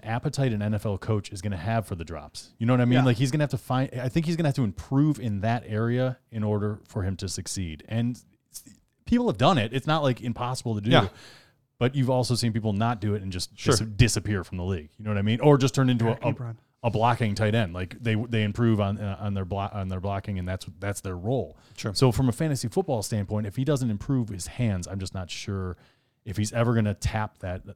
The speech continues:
Speaker 1: that potential.
Speaker 2: I, I can see him being, like, a, he'll finish the year once as tight end seven overall. The hype will get a little bit high. Uh, and then I, I feel like he's gonna be one of those guys right around, like,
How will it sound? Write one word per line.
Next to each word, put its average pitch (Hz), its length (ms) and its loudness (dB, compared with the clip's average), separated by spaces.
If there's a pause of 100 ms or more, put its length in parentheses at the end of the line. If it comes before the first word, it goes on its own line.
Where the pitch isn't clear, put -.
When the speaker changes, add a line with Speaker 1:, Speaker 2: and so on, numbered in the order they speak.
Speaker 1:
that 90 180 -8
potential. - 540 -8 (180)
Speaker 2:
I, 190 120 4
I 196 140 4
can 196 80 4
see 233 160 2
him 214 140 6
being, 185 220 8
like, 156 160 6
a, 143 160 0
he'll 143 160 0
finish 160 300 2
the 151 80 2
year 147 220 4
once 139 360 4
as 123 100 0
tight 143 220 2
end 139 160 4
seven 139 320 2
overall. 127 640 4 (160)
The 127 80 -4
hype 147 300 2
will 143 80 0
get 147 120 2
a 147 40 2
little 143 120 4
bit 131 140 2
high. 127 640 4 (260)
Uh, 135 340 0
and 180 100 2
then 180 180 6
I, 185 120 6 (100)
I 185 60 4
feel 277 260 2
like 254 140 2
he's 190 240 2
gonna 175 260 4
be 165 260 2
one 147 180 2
of 151 60 2
those 147 160 4
guys 147 440 2
right 139 160 0
around, 156 360 2
like, 139 260 0